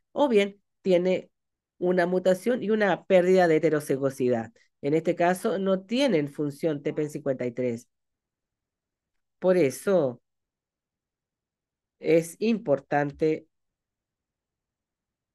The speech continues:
cuando tiene doble. Estas diapositivas son de Anna Stengel,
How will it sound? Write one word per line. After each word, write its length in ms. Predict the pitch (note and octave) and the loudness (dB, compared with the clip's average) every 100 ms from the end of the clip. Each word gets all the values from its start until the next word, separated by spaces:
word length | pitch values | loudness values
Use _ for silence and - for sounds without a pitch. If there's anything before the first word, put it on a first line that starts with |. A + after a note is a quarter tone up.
| _ _ _ _ _ - | _ _ _ _ _ 0
cuando 300 | F3 E3 D#3+ | 2 4 2
tiene 680 | F3+ F3 F3 F3 C3+ - - _ _ - | 4 4 4 2 2 -2 -12 _ _ 2
doble. 520 | A#3 E3 B2 A2 - _ _ _ _ _ _ _ - | 4 4 0 -8 -12 _ _ _ _ _ _ _ -6
Estas 320 | D3+ D#3+ D#3+ | -4 0 0
diapositivas 920 | D#3 C#3 C#3 C#3 C#3+ C#3 E3 F3+ G#3+ | 0 0 -2 -4 -8 -2 0 2 0
son 280 | G3+ F3+ E3 | 0 0 2
de 100 | E3 | 2
Anna 300 | D#3+ E3 D#3 | 2 2 0
Stengel, 760 | D#3 - G3+ G3+ G3+ G3+ D#4 | -2 0 0 2 2 2 2